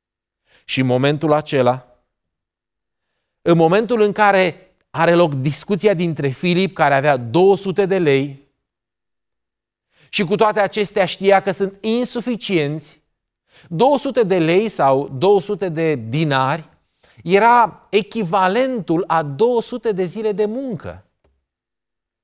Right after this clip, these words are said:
În momentul în care cei două sute sunt insuficienți pentru a hrăni mulțimile, ni se spune că unul din ucenici, Andrei, fratele lui Simon Petru,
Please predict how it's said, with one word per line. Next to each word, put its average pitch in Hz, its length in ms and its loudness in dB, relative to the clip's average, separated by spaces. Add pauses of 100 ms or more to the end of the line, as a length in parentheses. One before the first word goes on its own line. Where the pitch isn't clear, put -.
În 143 180 -4
momentul 196 600 -2
în 170 180 -6
care 156 560 0 (220)
cei 143 240 -4
două 170 420 2
sute 107 360 -8
sunt 131 360 -12
insuficienți 190 920 -6
pentru 156 260 -4
a 143 40 -2
hrăni 143 280 -4
mulțimile, 120 680 -2 (580)
ni 220 100 -6
se 214 120 0
spune 233 320 0
că 190 500 4
unul 202 300 0
din 190 180 -2
ucenici, 175 640 -2 (140)
Andrei, 123 560 0
fratele 156 380 0
lui 147 180 -2
Simon 143 360 -4
Petru, 131 480 -2